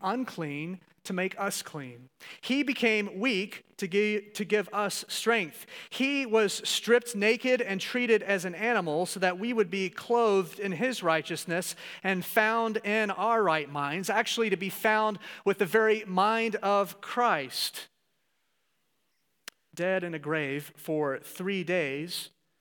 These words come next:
the Holy Spirit whispered to Jesus, "I say to you, arise." And immediately he did. Jesus walked out of the tomb, and now we have life in him. And we see in Mark five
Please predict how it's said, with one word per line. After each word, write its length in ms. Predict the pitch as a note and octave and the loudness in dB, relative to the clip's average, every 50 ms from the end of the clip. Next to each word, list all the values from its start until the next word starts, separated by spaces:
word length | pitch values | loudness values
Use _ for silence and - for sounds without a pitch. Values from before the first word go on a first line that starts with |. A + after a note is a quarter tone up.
| _ _ _ _ _ _ _ _ | _ _ _ _ _ _ _ _
the 80 | - | -12
Holy 260 | - - A3 A#3 G3+ F3 | -6 -2 -2 -2 -2 -2
Spirit 520 | - - - C4 B3+ F#3 D3 C#3+ D3+ D#3+ | -4 -4 -2 0 2 2 2 0 -2 -4
whispered 480 | E3 F#3+ G#3 - - - F3+ D#3+ D3+ - | -4 -4 -4 -4 -4 -4 -4 -4 -4 -6
to 100 | E3 D3 | -8 -6
Jesus, 560 | C#3 - G3+ G3+ E3 C#3 C#3+ C#3+ C#3 - - - | -4 -4 -4 -4 -4 -4 -4 -6 -6 -8 -8 -8
"I 100 | E3 F3 | -8 -8
say 320 | F3+ - - - A#3+ C4 | -6 -6 -6 -4 -4 -4
to 80 | B3+ F#3+ | -4 -6
you, 420 | D3 C3+ B2+ B2 B2+ C3 D3 F3+ - | -8 -8 -8 -8 -8 -8 -8 -8 -8
arise." 800 | D#3+ D#3 E3+ G3+ G#3+ G#3 D#3+ C3 B2 B2 B2+ B2+ - - - - - _ _ _ _ _ _ _ _ _ _ _ _ _ | -8 -8 -6 -6 -4 -4 -6 -6 -8 -10 -12 -10 -10 -10 -10 -12 -14 _ _ _ _ _ _ _ _ _ _ _ _ _
And 140 | E3 D#3 D#3+ | -6 -6 -4
immediately 500 | F3 F#3 G3 G3 G3+ G3+ G3 G3 G#3 G3 | -2 -2 -2 -2 -2 0 0 0 0 0
he 140 | D#3+ F#3+ | -4 -6
did. 480 | G3 F3 G3+ G#3+ G#3 E3+ C#3 C3 A#2+ A2+ _ _ _ _ _ _ _ _ _ _ _ _ _ _ _ - - - - _ | -2 0 2 2 2 2 0 -4 -10 -20 _ _ _ _ _ _ _ _ _ _ _ _ _ _ _ -20 -20 -20 -16 _
Jesus 760 | - - G#3+ B3 C4 A3+ F3+ G3+ F#3+ G#3+ - - - - - - - - - | 0 2 2 4 2 4 2 2 2 2 0 -4 -4 -6 -8 -12 -18 -14 -2
walked 440 | F#3 F3+ G3+ A#3 C4 C#4 - - B3 - | 4 6 6 6 6 4 2 -4 -2 2
out 320 | G#3 G#3+ A3 A3+ B3 A#3+ | 2 4 6 4 4 4
of 260 | - G#3+ A3+ A3+ G3+ | 4 4 4 4 2
the 80 | G3 B3 | 0 -4
tomb, 460 | A#3+ - - G3 E3+ D#3+ E3 F#3 F3+ | -2 -2 -2 0 0 0 0 0 -2
and 80 | E3 D#3+ | 0 2
now 240 | E3+ E3+ F3 F3+ F3 | 2 2 2 2 0
we 240 | F3+ A3 A#3 A#3 | -2 -2 -2 -2
have 460 | F#3+ D#3 F3 E3+ E3+ E3 E3 D#3+ - - | 0 0 2 2 2 2 0 -2 -6 -6
life 580 | E3 D#3 D#3 E3+ E3+ F3 F3 E3+ - - - - _ _ _ _ _ | -4 0 0 0 0 0 -2 -4 -6 -12 -14 -16 _ _ _ _ _
in 180 | - D3 D3 C#3 | -10 -10 -8 -8
him. 580 | B2+ - - D3 C#3+ C3+ B2 B2 B2 B2 B2 - _ _ _ _ _ _ _ _ _ _ _ _ _ _ _ _ _ _ _ - | -10 -8 -8 -6 -6 -8 -8 -12 -14 -18 -20 -20 _ _ _ _ _ _ _ _ _ _ _ _ _ _ _ _ _ _ _ -14
And 100 | C#3 C#3 | -8 -6
we 100 | D3+ D#3 | -4 -4
see 380 | D3 - - A3+ A3 A3 A3 | -2 -2 -2 0 2 2 2
in 140 | F#3+ E3 E3 | 2 0 -2
Mark 280 | D#3+ D#3 E3 E3+ E3+ - | -2 0 0 0 -2 -4
five 600 | - - F#3 E3+ F3 D#3+ D3+ D3 D3 C#3+ - - | -2 0 2 2 2 0 -2 -4 -6 -8 -12 -16